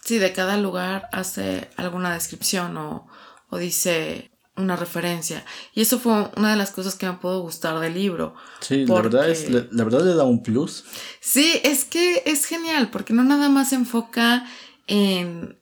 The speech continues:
Speaker 1: en la historia de Ricardo y la niña mala,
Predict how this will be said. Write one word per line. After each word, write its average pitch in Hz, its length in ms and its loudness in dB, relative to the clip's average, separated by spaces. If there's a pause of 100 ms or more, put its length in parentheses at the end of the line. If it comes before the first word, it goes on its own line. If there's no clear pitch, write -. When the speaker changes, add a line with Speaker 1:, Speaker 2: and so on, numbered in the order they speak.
Speaker 1:
en 190 200 2
la 180 120 2
historia 208 560 0
de 175 640 -2
Ricardo 180 640 2
y 156 440 -6
la 156 140 -6
niña 180 220 -2
mala, 190 500 2